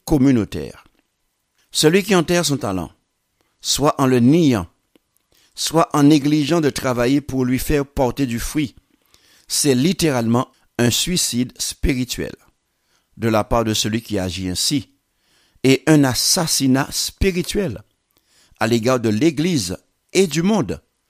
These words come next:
qui ont besoin que ces dons que Dieu m'a donnés soient déployés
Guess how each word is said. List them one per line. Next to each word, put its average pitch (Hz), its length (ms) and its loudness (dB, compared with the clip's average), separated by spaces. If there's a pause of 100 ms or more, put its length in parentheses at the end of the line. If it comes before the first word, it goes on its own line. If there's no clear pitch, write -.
(400)
qui 190 260 0
ont 170 160 6
besoin 104 760 0 (720)
que 139 140 4
ces 127 260 0
dons 104 580 2 (100)
que - 80 -2
Dieu 107 180 -2
m'a 101 160 0
donnés 101 500 -4 (340)
soient - 360 -2
déployés 104 960 -2